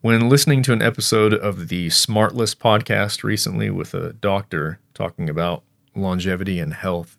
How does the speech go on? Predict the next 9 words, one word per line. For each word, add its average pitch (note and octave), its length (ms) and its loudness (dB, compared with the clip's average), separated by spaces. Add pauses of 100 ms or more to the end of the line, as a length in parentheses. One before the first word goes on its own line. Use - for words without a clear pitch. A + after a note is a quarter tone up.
he G#2 160 -8
mentioned B2 500 0
the G2+ 60 0
breakthroughs G#2 800 -2
they're F2+ 160 -8
making E2+ 420 -6
with E2 220 -8 (100)
reversing F#2+ 960 -4 (220)
aging E2 580 -6